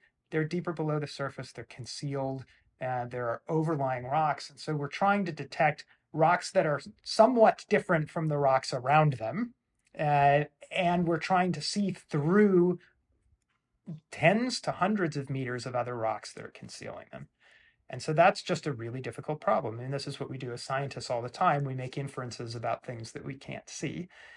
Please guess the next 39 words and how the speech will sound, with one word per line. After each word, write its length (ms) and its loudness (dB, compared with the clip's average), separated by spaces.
Uh, 360 2
and 240 0
this 160 -4
is 120 -2
a 40 0
very, 360 2
it's 160 -8
a 40 -6
very 240 0
noisy 400 4
problem. 460 -4
Any 180 -2
rock 360 0
that 120 -6
you 140 -10
look 200 -4
at, 200 4
that 60 -12
you 60 -10
pick 220 -8
up 140 -4
off, 220 0
you 100 -6
can 180 -10
see 440 -2
the, 220 0
you 80 -10
can 140 -6
see 260 -4
the 80 2
heterogeneity 1000 2
of 120 -14
the 80 -10
rock. 460 -10
When 160 -10
you 100 -10
drive 500 0
through 320 -6
a, 220 -2